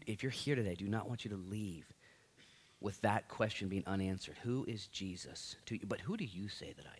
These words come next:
am? And you better have a biblical answer. A biblical an-,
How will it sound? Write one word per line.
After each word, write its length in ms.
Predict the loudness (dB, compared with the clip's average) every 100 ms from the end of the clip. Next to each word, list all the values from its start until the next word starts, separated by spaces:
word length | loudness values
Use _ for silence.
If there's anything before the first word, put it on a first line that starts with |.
| -16
am? 80 | -18 -20 -20 -20 _ _ _ _ _ -20 -20 _ -20 -20 -20 -20 -8
And 100 | -4
you 40 | 4
better 220 | 6 8
have 140 | 6
a 40 | 2
biblical 480 | 2 0 0 -4 -4
answer. 400 | -2 -2 -4 -8 -16 -20 -20 -20 -20 _ _ _ _ _ -6
A 60 |
biblical 420 | 2 2 2 -2 0
an-, 140 | -2